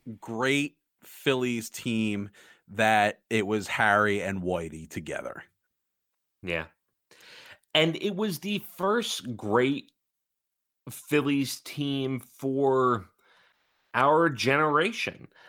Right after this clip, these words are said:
Speaker 2: Like, you know, like Dave said, if you were, what, maybe thirty-seven to forty-three, you missed out on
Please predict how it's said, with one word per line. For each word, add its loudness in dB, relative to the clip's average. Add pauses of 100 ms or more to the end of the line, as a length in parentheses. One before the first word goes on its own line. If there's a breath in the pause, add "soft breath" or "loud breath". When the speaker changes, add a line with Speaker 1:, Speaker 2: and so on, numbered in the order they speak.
(180 loud breath)
Speaker 2:
Like, 2 (180)
you 2
know, 6
like 2
Dave 2
said, 0
if 0
you -2
were, 4 (1200)
what, 2
maybe 2 (220)
thirty-seven 2
to 4 (140)
forty-three, 0 (1120)
you 0
missed 2 (160)
out 4 (140)
on 2